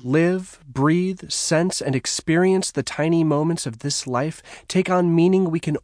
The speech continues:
only relate but not adequately explain. We have experienced the diagnosis, the disruption of whether to stay or go in both relationship and employment. We have experienced the loss of a loved one.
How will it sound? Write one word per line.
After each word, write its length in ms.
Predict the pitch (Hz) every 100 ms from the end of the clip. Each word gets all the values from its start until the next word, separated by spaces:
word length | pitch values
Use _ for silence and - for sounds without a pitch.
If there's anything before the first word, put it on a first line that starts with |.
| -
only 340 | 175 202 214
relate 600 | 202 185 160 156 160 - - - -
but 100 | 127
not 220 | 127 127
adequately 540 | 113 120 131 131 117 123
explain. 640 | 117 - - 95 90 98 _ _ _ _ _ _ _ _
We 280 | - 151 202
have 160 | 190 170
experienced 840 | - - - 147 156 165 - -
the 80 | 135
diagnosis, 1080 | 123 123 131 123 113 120 - 85 - - - _ -
the 80 | 127
disruption 640 | 127 - 160 165 - 185
of 160 | 139 127
whether 280 | 139 151 156
to 160 | -
stay 500 | 110 - 151 151 160
or 200 | 131 120
go 300 | 110 131 147
in 100 | 139
both 260 | 127 127 -
relationship 760 | 117 117 135 - 147 - 143 -
and 240 | 123 127 131
employment. 640 | 127 123 117 98 92 - _ _ _ _ _ _
We 120 | 156 185
have 140 | 165
experienced 840 | 156 - - 160 170 175 175 - -
the 100 | 117
loss 460 | 123 139 156 -
of 120 | 147
a 60 | 143
loved 300 | 131 123 117
one. 260 | 104 92